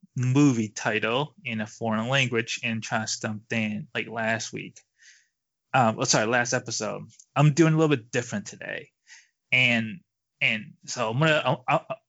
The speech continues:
it's a little curveball. So I, for a little while, I am hooked on a website called The Numbers, right? And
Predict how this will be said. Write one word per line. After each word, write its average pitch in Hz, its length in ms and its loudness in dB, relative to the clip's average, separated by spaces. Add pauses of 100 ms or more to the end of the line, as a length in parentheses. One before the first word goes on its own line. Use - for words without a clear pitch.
(120)
it's 131 140 -4
a 160 40 4
little 180 180 6
curveball. 131 640 2 (1040)
So 127 640 -2 (260)
I, 135 560 0 (920)
for - 160 2
a 151 40 6
little 180 260 6
while, 123 500 4
I 139 180 2
am 123 240 -4
hooked 123 640 -4 (640)
on 113 420 0 (100)
a 113 340 -4
website 120 500 -4
called 110 440 -8
The 107 120 -6
Numbers, 104 640 -8
right? 113 280 -4 (580)
And 113 420 0